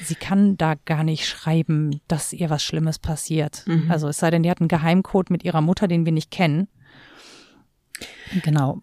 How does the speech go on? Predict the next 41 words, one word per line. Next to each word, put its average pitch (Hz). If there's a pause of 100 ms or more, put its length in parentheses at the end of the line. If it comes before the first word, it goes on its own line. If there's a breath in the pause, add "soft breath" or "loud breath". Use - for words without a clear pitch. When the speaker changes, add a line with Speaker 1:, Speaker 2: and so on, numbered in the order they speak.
(120)
Speaker 2:
Da, 165
das 165
war 170
eine 170
Anmerkung, 175
die 175
ich -
auch 165
nochmal 160
einwerfen 165
wollte, 165
beziehungsweise 165
machen 165
wollte, 170
weil 165
du 165
vorhin, 170
als 165
du 175
anfingst, 165
von 165
Verhör 165
zu 175
sprechen, 165 (440 loud breath)
wenn 170
wir 180
in 170
diesem 170
Zusammenhang 165
von 165
Verhör 165
sprechen, 165
dann 165
muss 165
man 170
sich 165
natürlich 165
immer 170
vor 165
Augen 165
halten, 160